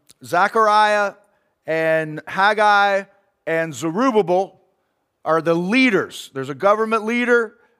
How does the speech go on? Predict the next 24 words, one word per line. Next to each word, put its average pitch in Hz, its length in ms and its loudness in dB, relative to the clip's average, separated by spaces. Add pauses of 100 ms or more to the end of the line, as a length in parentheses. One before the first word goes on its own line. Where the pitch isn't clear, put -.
(160)
there 151 300 -2
is 151 120 -6
a 160 60 -2
religious 190 580 -2
leader, 202 500 -2 (340)
uh, 139 400 -4
and, 151 540 -2 (100)
um, 131 600 -6
then 160 240 -6
there, 165 220 -2
there's 151 340 -4
Haggai 185 460 2
that 156 200 -2
is 147 100 -6
serving 170 640 -4
as 151 500 -2
a 135 120 -8
prophetic, 175 800 0 (420)
uh, 143 220 -2
leader 160 440 -4
in 156 120 -4
the 147 100 -8
day, 170 460 0
and, 151 400 -4